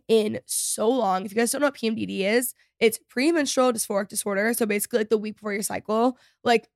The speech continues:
I don't know how to describe it other than it feels like there's a dark cloud over me. Like, I'm really, like, irritable and I'm, like, I don't know. I grew up with eight siblings. So, like, things, I, I'm not really snappy. Things don't really annoy me.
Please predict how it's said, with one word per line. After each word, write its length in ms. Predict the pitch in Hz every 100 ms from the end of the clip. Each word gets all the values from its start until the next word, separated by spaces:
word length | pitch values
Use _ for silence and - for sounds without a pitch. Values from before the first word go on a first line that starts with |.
| _
I 100 | 262
don't 100 | 330
know 60 | 392
how 40 |
to 60 | 480
describe 320 | 466 - 247
it 100 | 262
other 160 | 233 240
than 140 | 233
it 80 | -
feels 200 | 220 226
like 100 | 285
there's 160 | 359 370
a 80 | 262 -
dark 240 | 233 214 -
cloud 300 | - 202 175
over 180 | 160
me. 140 | 113 151
Like, 160 | 170 - _ _ _
I'm 320 | 240 247 226 214
really, 260 | 240 349
like, 220 | 415 440 _ -
irritable 760 | 202 226 262 247 339 359 370 -
and 140 | 254 247
I'm, 340 | 233 233 233 _
like, 360 | 240 202 - _ _ _ _ 269
I 80 |
don't 100 | 320
know. 140 | 311 -
I 200 | 240 277
grew 120 | 302
up 80 | 381
with 120 | 403
eight 160 | - -
siblings. 360 | - 101 101 -
So, 260 | - 247
like, 200 | 233 233 _
things, 300 | 254 277 349 - -
I, 180 | 247 247
I'm 160 | 247 254
not 180 | 247
really 160 | - 392
snappy. 560 | - 247 240 240 254 247
Things 240 | 247 247
don't 140 | 294
really 240 | 302 330 302
annoy 360 | 240 226 233 233
me. 500 | 233 226 226 220